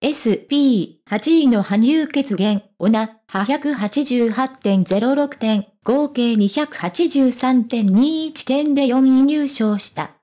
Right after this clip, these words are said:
四回転アクセルに挑んだが、転倒。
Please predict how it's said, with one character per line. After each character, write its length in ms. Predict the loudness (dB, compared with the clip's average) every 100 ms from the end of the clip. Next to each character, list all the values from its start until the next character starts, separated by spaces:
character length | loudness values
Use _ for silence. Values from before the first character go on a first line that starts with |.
| _ _ -4
四 280 | -2 -2
回 240 | -4 -2 -2
転 280 | -2 -2 -2
ア 80 |
ク 80 | -4
セ 160 | -4 0
ル 80 | 2
に 200 | 2 2
挑 160 | 2
ん 100 | 2
だ 140 | 2 0
が、 260 | -4 -8 _ _
転 200 | -4 -4
倒。 460 | -2 -4 -4 -4 -8